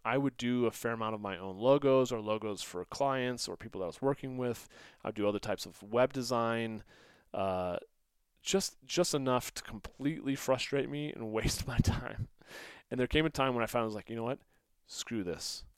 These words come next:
My time is more, is, is worth more than, than what I'm doing, attempting to f-, figure out why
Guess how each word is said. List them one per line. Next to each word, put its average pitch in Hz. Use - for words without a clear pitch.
My 110
time 120
is 98
more, 101
is, 107
is 110
worth 143
more 110
than, 90
than 113
what 107
I'm 95
doing, 98
attempting 120
to 104
f-, -
figure 117
out 98
why 101